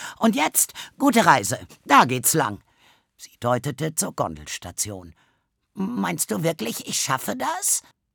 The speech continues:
"Nein", hätte Sally am liebsten gesagt, doch stattdessen rief sie: "Klar, wer, wenn nicht du?"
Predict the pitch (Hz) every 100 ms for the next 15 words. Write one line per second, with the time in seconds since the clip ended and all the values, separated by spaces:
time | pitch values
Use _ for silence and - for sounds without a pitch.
0 | _ _ _ _ 110 127 107 80 - -
1 | 117 90 - 127 101 104 113 127 131 -
2 | 131 131 147 147 - - - - 98 -
3 | 117 110 151 - 156 165 180 - 165 -
4 | _ _ - - 127 139 240 175 98 -
5 | - - 107 156 220 196 175 165 127 -
6 | 160 254 247 -